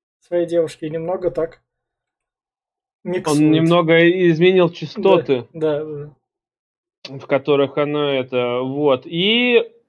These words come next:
Speaker 2: он, э, пошел обратно в этот. Щас, по-моему, следующий кадр, он идет
Speaker 1: Мгм.
Speaker 2: опять в жрачку
Speaker 1: Да.
Speaker 2: и врубает этот звук.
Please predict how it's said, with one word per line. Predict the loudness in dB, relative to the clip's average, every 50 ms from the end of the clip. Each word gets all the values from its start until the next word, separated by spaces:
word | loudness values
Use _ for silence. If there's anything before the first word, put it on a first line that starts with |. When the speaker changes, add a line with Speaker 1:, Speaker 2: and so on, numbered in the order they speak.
| _ _ _ _
Speaker 2:
он, | -4 0 2 2 2 2 0 0 0
э, | 0 0 0 2 2 2 2 2 0 0 0 0
пошел | 0 -2 -2 0 2 2 2
обратно | 2 2 2 0 0 0 -2 -4
в | -2
этот. | -4 -4 -6 -10 -12
Щас, | -8 -6 -6 -6 -8 -8
по-моему, | -6 -4 -4 -4 -4 -6
следующий | -6 -8 -8 -6 -4
кадр, | -2 0 0 2 2
он | 0 0 0
идет | 0 0 -2 0
Speaker 1:
Мгм. | 0
Speaker 2:
опять | 0 0 0 -2 -2
в | -4 -6 -6 -4
жрачку | 0 2 4 2 2 2 -2 -2 -2 -2 -4 -6
Speaker 1:
Да. | -10 -6 -4 -4 -2 0
Speaker 2:
и | 0 2
врубает | 4 4 4 6 6 6 6 6 4 4 4 2
этот | 2 2 0 -6
звук. | -4 -4 -2 -2 -4 -6 -10